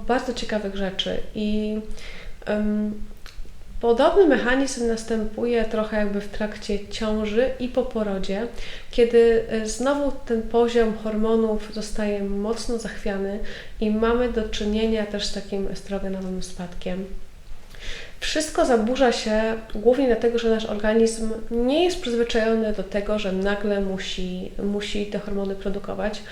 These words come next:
ponieważ oczywiście on nie jest głupi. Kiedy dostarczamy mu coś z zewnątrz, to on nie będzie produkował jeszcze tej swojej normalnej ilości, tylko próbuje się jakoś dostosować.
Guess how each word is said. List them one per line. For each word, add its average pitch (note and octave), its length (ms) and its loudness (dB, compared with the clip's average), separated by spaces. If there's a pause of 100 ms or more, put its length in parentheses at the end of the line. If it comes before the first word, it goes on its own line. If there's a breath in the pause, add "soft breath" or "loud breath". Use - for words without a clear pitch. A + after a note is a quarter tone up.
(280 loud breath)
ponieważ A3 280 2
oczywiście A#3 440 0
on B3 180 2
nie C4+ 140 4
jest C4+ 260 0
głupi. - 260 -4
Kiedy F#3+ 440 -2
dostarczamy G3+ 560 -2
mu F#3+ 120 -4
coś F#3 200 -4
z - 120 -6
zewnątrz, G3 440 -2
to A3+ 160 0
on A3+ 220 0
nie A#3+ 100 0
będzie D#4 280 0
produkował G#3+ 520 0
jeszcze G3 320 0
tej G3 300 -4
swojej G3 340 -2
normalnej G3+ 680 2
ilości, F#3 400 -6
tylko B3+ 200 -2
próbuje G#3 460 -2
się G3+ 160 -4
jakoś F#3+ 260 -2
dostosować. F#3+ 600 -6